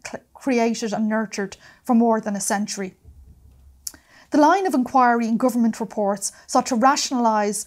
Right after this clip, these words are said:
and combine institutions where duplication was perceived. They questioned the need for two institutions. Much space in the reports was given to delineating the difference between popular and systematic lectures and courses.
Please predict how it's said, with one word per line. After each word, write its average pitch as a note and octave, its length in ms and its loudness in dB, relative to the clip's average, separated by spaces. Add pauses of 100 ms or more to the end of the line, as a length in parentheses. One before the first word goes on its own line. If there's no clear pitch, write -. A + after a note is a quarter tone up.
(140)
and A3 100 -4
combine B3 460 2
institutions G#3+ 880 -4 (180)
where A3+ 140 0
duplication A3 800 -6
was F#3+ 120 -8
perceived. A3 720 -6 (1160)
They C4+ 100 4
questioned D4 420 2
the C#4+ 60 0
need C4+ 280 4
for B3+ 100 -4
two B3+ 440 -2
institutions. A3 1000 -4 (280)
Much C#4+ 300 2
space - 640 -2
in A3+ 100 2
the A3 100 0
reports G#3 480 -4
was B3+ 120 -4
given A#3 260 0
to - 100 -6
delineating A3+ 920 -2 (160)
the - 80 -2
difference B3 360 -2
between A3+ 280 -4
popular B3 480 -4
and - 160 -6
systematic G#3+ 640 -6
lectures G#3+ 460 -6
and G3 100 -8
courses. - 680 -4